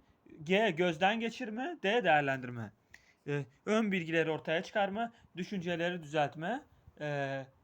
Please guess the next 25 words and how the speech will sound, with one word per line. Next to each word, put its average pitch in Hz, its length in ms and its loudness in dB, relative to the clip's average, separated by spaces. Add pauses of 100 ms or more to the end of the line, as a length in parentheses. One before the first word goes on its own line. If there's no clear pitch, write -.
(240)
e, 147 60 -16 (2250)
taslak 196 440 4
oluşturma, 160 760 -4 (1700)
gözden 180 420 4
geçirme 185 360 -4
ve 240 120 0
değerlendirme. 151 500 4
Bu 180 80 -4
da, 233 240 2 (260)
e, 165 200 2 (360)
Tom 196 300 0
Pix 233 260 -8
ve 185 120 0
Jones 170 380 -4
modeli. 131 460 -8 (240)
Son 226 220 -6
olarak 220 320 0
bu 208 260 -8 (180)
iki 208 200 -6
tane 196 260 6
önemli 185 460 4
olan 202 300 4 (840)
modeli 180 380 4
tekrar 180 420 8
edelim. 156 380 4